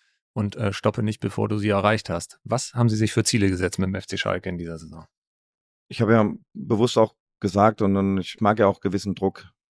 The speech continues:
Speaker 2: Ich meine, als ich hier angefangen habe, war der Druck da, die Liga zu halten oder dass es, ähm, fast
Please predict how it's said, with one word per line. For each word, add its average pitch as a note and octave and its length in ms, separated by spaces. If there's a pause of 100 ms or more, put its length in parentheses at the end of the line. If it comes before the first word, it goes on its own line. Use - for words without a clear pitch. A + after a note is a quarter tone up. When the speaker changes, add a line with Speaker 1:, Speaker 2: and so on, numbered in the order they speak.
Speaker 2:
Ich - 100
meine, G2 240
als G2 140
ich G2 100
hier G2+ 180
angefangen G#2 380
habe, G2+ 140
war F#2+ 100
der F#2+ 120
Druck G2+ 260
da, G2 400
die F#2+ 80
Liga A2+ 260
zu G2+ 180
halten G#2+ 360
oder F#2+ 180
dass F2+ 220
es, - 160
ähm, F#2 180
fast - 400